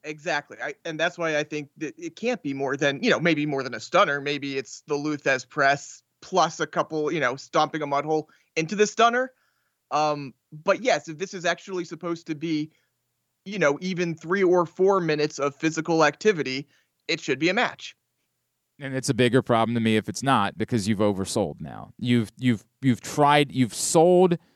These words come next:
Speaker 2: "You need to buy WrestleMania 'cause Stone Cold Steve Austin is going to be Stone Cold Steve Austin again." And n-, if you're not doing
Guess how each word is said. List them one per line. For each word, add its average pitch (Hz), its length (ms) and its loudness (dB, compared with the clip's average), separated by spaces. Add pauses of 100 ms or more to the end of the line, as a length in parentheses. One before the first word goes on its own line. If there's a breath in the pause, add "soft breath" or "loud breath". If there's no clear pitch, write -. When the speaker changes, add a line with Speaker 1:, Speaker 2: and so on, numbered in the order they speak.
(140)
Speaker 2:
"You 147 280 6
need 202 140 6
to 165 60 4
buy 165 180 8
WrestleMania 143 640 4
'cause 113 140 -2
Stone 151 280 4
Cold 135 220 0
Steve 139 220 0
Austin 131 320 2
is 113 100 -6
going 127 160 2
to 127 40 -2
be 117 120 -2
Stone 127 260 0
Cold 117 220 -2
Steve 120 240 -2
Austin 117 360 2
again." 85 520 -6 (580)
And 120 640 2 (140)
n-, 117 280 -6
if 143 200 6
you're 139 160 4
not 139 480 4
doing 127 480 4